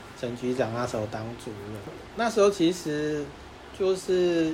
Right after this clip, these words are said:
因为你考完专科，其实你也应该说很彷徨吧，因为你也不晓得说自己到底有，可以到什么程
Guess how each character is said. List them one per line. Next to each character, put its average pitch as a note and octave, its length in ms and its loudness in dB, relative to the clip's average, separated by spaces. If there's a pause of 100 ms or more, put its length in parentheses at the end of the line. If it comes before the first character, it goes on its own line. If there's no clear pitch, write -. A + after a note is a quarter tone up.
(120)
因 F#3+ 60 0
为 A3 80 4
你 E3+ 100 4
考 C#3 180 2
完 B2+ 260 0
专 C#3+ 280 2
科， C3 280 2
其 C3+ 180 0
实 C3+ 140 -2
你 B2+ 240 -2
也 B2 120 -4 (460)
应 G3+ 120 2
该 G#3 180 6
说 G3+ 160 6
很 D3 140 2
彷 C3 260 -2
徨 B2 240 0
吧， G#2+ 240 -6
因 F3 60 2
为 G3 100 6
你 E3 80 6
也 D3 80 4
不 C#3 120 -2
晓 C#3 240 2
得 G#2+ 60 -4 (120)
说 B2 420 -2 (100)
自 D3 80 -4
己 C3+ 140 -8 (100)
到 C#3 180 6
底 - 120 -8 (600)
有， A#2 120 -2 (600)
可 G3 80 6
以 D#3 80 8
到 E3+ 180 8
什 D#3 100 0
么 A#2+ 140 -4
程 B2 160 -4